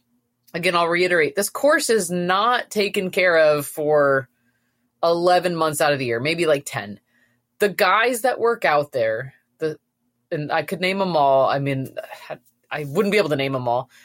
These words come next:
They put in so much work out there, at least a month, I would say, before this tournament even. And it's daily.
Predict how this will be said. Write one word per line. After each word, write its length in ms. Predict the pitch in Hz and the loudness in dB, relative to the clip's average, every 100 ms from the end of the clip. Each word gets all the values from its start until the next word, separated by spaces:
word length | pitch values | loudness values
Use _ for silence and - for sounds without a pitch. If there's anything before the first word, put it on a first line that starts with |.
| - _ _ - | -20 _ _ 0
They 200 | 202 247 | 0 0
put 260 | - 254 | 2 2
in 120 | 247 220 | 2 0
so 240 | - 208 | 0 0
much 240 | 214 214 | 0 -2
work 240 | 170 185 180 | 0 0 2
out 240 | 156 139 | 0 2
there, 320 | 160 151 147 _ - | 2 4 2 _ -2
at 200 | 202 - | 0 0
least 680 | 202 208 220 254 226 151 - | 0 0 0 0 0 -2 -2
a 80 | 175 | -2
month, 420 | 160 160 120 - | 2 0 0 -4
I 120 | 127 135 | -4 -4
would 200 | 139 135 | -4 0
say, 260 | 151 135 | 0 2
before 420 | 127 147 - 160 | 0 -2 0 0
this 180 | 147 151 | 2 -2
tournament 380 | - 160 147 139 | -2 -2 -2 -2
even. 240 | 147 143 | -2 -2
And 200 | - 165 | 0 0
it's 200 | 190 208 | 0 -2
daily. 640 | - 131 180 220 185 101 | -6 2 4 4 2 -2